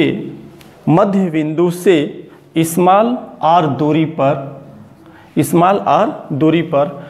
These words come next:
ऊर्ध्व दिशा में बच्चा एक बिंदु पी है जिस पर वैद्युत क्षेत्र की तीव्रता ज्ञात करनी है। वैद्युत क्षेत्र की तीव्रता ज्ञात करने के लिए हमें दूरी की ज़रूरत पड़ेगी। आइए विचार करते हैं। तो यह दूरी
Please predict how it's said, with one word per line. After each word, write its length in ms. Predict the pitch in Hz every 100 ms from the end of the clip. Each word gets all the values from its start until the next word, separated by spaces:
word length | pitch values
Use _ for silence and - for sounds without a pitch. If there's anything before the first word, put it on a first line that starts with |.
| - -
ऊर्ध्व 260 | 208 233 190
दिशा 300 | 160 165 175
में 100 | 165 -
बच्चा 200 | 151 160 -
एक 220 | 185 180 147
बिंदु 280 | 143 147 175
पी 260 | 180 160
है 440 | 143 139 139 143 147
जिस 140 | 156
पर 160 | - 135
वैद्युत 400 | 135 143 185 170
क्षेत्र 380 | - 139 139
की 140 | 127 139
तीव्रता 520 | 131 135 127 - 240 -
ज्ञात 320 | 131 143 135
करनी 320 | - 135 123 127
है। 240 | 135 131 151 - - - -
वैद्युत 280 | 170 190 247
क्षेत्र 300 | 233 226 214
की 120 | 226
तीव्रता 360 | 214 170 180
ज्ञात 300 | 202 165 147
करने 340 | 147 175 180 190
के 180 | 185 196
लिए 400 | 196 214 233 - - - - - - - -
हमें 240 | 147 147
दूरी 240 | 131 151 160
की 100 | 170
ज़रूरत 280 | 160 165 165
पड़ेगी। 360 | 165 165 160 185 170
आइए 140 | - 151
विचार 300 | 147 165 160
करते 320 | 165 156 175
हैं। 280 | 160 175 185 - - -
तो 60 |
यह 280 | 175 220 202
दूरी 380 | 165 160 165 208